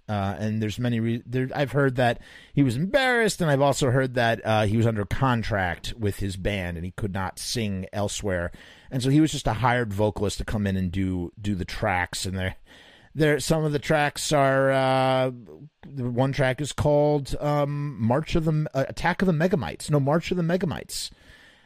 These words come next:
Uh, but yeah, a lot of that music got recycled for American Psycho. And, um,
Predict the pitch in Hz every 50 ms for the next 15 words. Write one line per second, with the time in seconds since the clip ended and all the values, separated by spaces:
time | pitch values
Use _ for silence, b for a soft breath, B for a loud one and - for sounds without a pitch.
0 | B B - 113 120 120 123 120 110 127 143 156 185 180 147 - - 123 131 143
1 | 156 165 170 175 156 127 127 131 139 143 127 139 - - 117 117 - 107 107 -
2 | - - - 147 160 170 - 98 98 92 - - - 117 110 113 110 110 110 -
3 | - 104 98 - - - 131 110 104 - - 80 64 64 - - - 92 101 101
4 | 101 101 101 98 95 101 - - 98 104 101 98 101 98 95 95 92